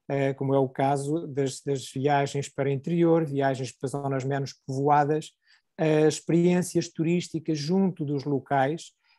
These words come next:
a chamada cocriação de experiências turísticas, eh, esta vontade de estarmos de férias sem que nos considerem turistas, mas parte da comunidade local, a cocriação da experiência, como eu dizia,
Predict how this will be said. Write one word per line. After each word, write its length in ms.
a 40
chamada 400
cocriação 1040
de 80
experiências 580
turísticas, 720
eh, 260
esta 220
vontade 720
de 640
estarmos 460
de 80
férias 460
sem 180
que 80
nos 140
considerem 560
turistas, 680
mas 220
parte 460
da 100
comunidade 560
local, 480
a 120
cocriação 680
da 80
experiência, 540
como 160
eu 40
dizia, 480